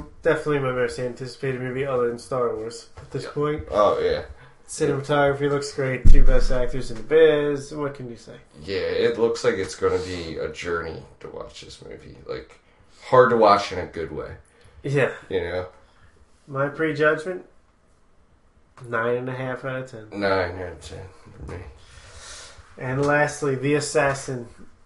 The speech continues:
Speaker 1: a, uh, Japanese movie about an assassin, martial arts assassin.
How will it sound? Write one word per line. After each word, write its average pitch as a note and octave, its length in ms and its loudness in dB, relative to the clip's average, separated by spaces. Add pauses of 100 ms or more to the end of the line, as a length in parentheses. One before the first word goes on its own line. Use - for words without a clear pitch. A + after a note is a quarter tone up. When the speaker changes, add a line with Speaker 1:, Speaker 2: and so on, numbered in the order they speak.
(360)
Speaker 1:
a, C3 320 -2
uh, A#2 360 -4
Japanese C#3+ 640 -4
movie C#3 420 -8 (140)
about A#2+ 480 -4 (100)
an B2+ 120 -12
assassin, C3 680 -8
martial C3 400 -6
arts B2+ 320 -6
assassin. C3 560 -6